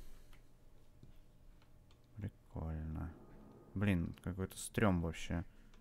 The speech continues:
Почему опять психбольница? Тихо. Заткнись. А, Я оставлю здесь фотографию из книги «Человека в шляпе».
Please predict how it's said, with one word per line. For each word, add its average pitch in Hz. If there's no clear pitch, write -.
Почему 160
опять 262
психбольница? 113
Тихо. -
Заткнись. -
А, 98
Я 117
оставлю 120
здесь 110
фотографию 110
из -
книги 113
«Человека 98
в -
шляпе». 92